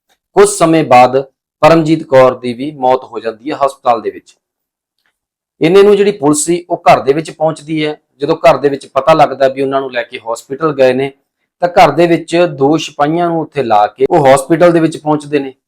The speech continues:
ਉੱਥੇ ਜਾ ਕੇ ਉਹਨਾਂ ਨੂੰ ਪਤਾ ਲੱਗਦਾ ਵੀ ਦੋ ਦੀ ਮੌਤ ਹੋ ਚੁੱਕੀ ਹੈ ਤੇ ਤੀਜੀ ਜਿਹੜੀ ਸੀ ਉਹਦੀ ਵੀ ਉਸ ਤੋਂ ਬਾਅਦ ਇਲਾਜ ਦੇ ਦੌਰਾਨ ਮੌਤ ਹੋ ਜਾਂਦੀ ਹੈ। ਲਾਸ਼ਾਂ ਨੂੰ ਪੋਸਟਮਾਰਟਮ ਲਈ ਭੇਜ ਦਿੱਤਾ ਜਾਂਦਾ ਹੈ ਤੇ ਪੁਲਿਸ ਦੀ ਇਨਵੈਸਟੀਗੇਸ਼ਨ ਸ਼ੁਰੂ ਹੁੰਦੀ ਹੈ।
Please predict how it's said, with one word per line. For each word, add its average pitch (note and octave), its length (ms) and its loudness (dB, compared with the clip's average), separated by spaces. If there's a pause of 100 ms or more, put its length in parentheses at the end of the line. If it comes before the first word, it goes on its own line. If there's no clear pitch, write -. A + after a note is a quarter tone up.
(400)
ਉੱਥੇ D3 260 -2
ਜਾ C3+ 220 6
ਕੇ C3 140 -2
ਉਹਨਾਂ C3 100 -2
ਨੂੰ C3 100 -2
ਪਤਾ C3 220 0
ਲੱਗਦਾ C3 400 -2 (220)
ਵੀ B2 80 -12
ਦੋ B2 240 -4
ਦੀ C3 100 -4
ਮੌਤ A#2 280 -2
ਹੋ G#2+ 180 -12
ਚੁੱਕੀ A#2+ 360 -12
ਹੈ A#2 40 -6
ਤੇ A2+ 100 -20
ਤੀਜੀ A#2+ 360 -8
ਜਿਹੜੀ A#2 240 -4
ਸੀ B2+ 200 -12 (340)
ਉਹਦੀ D3 260 0
ਵੀ B2 180 -6 (460)
ਉਸ C3 120 0
ਤੋਂ C3+ 160 0
ਬਾਅਦ A#2+ 200 4
ਇਲਾਜ A2 320 0
ਦੇ A2 100 -6
ਦੌਰਾਨ G#2+ 300 -8
ਮੌਤ B2+ 260 -4
ਹੋ A2 140 -20
ਜਾਂਦੀ E2+ 360 -20
ਹੈ। - 60 -20 (1200)
ਲਾਸ਼ਾਂ B2+ 440 2
ਨੂੰ D3+ 200 -6 (120)
ਪੋਸਟਮਾਰਟਮ C3 640 0
ਲਈ C#3 80 -6
ਭੇਜ C#3 260 -2
ਦਿੱਤਾ B2 240 -2
ਜਾਂਦਾ A#2 300 -4
ਹੈ - 80 -12 (380)
ਤੇ D3 60 -2
ਪੁਲਿਸ D#3 360 -4
ਦੀ C3 140 0
ਇਨਵੈਸਟੀਗੇਸ਼ਨ C3 800 -2
ਸ਼ੁਰੂ C#3 260 -6
ਹੁੰਦੀ F2 340 -14
ਹੈ। - 40 -20